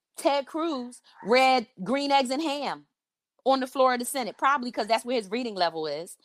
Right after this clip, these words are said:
and that's the best he could do. Because if you think about what he was doing ye-, day before yesterday, he wouldn't even let her answer the damn question. And every time Dick Durbin kept trying to do, he could have shut him up.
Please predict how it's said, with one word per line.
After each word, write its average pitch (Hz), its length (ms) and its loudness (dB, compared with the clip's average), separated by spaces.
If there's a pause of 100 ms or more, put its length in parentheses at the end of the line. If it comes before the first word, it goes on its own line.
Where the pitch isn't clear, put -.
(140)
and 196 100 -2
that's 196 120 2
the 196 80 -4
best 190 240 0
he 214 100 -4
could 175 200 -4
do. 190 300 0 (360)
Because 208 240 0
if 190 80 -12
you 214 80 -6
think 277 260 -4
about 202 400 4 (140)
what 220 140 -2
he 247 80 -6
was 214 160 -8
doing 214 420 -4
ye-, 190 140 -6 (140)
day 214 160 2
before 220 220 -4
yesterday, 226 440 -2 (200)
he 359 140 4
wouldn't 294 200 0
even 262 180 -4
let 277 120 4
her 277 140 0
answer 277 240 -8
the 254 80 -4
damn 262 240 -6
question. 254 320 -4 (160)
And 220 100 -4
every 254 200 0
time 254 300 -4
Dick 214 200 -4
Durbin 247 500 -2 (540)
kept 254 200 2
trying 240 220 2
to 220 80 -4
do, 202 380 -4 (280)
he 311 120 0
could 285 200 0
have 285 100 -8
shut 269 200 2
him 240 140 -6
up. 214 160 0